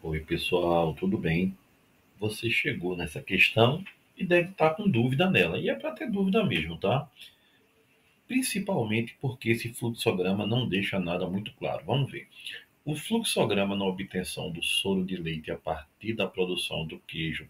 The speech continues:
coalho, utilizando leite de búfala in natura, é mostrado a seguir. Então, a gente tem, pessoal, a, o fluxogramazinho mostrado aqui.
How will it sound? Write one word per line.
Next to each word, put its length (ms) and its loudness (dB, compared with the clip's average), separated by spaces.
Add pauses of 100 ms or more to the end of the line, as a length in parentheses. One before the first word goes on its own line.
coalho, 420 0
utilizando 640 -6
leite 460 -2
de 80 0
búfala 580 -4
in 60 -4
natura, 640 0 (560)
é 180 8
mostrado 1160 4 (560)
a 220 4
seguir. 680 -2
Então, 220 2
a 80 6
gente 340 2
tem, 340 0
pessoal, 600 -2 (680)
a, 300 4 (1200)
o 60 -14
fluxogramazinho 1120 0
mostrado 500 -2
aqui. 320 -10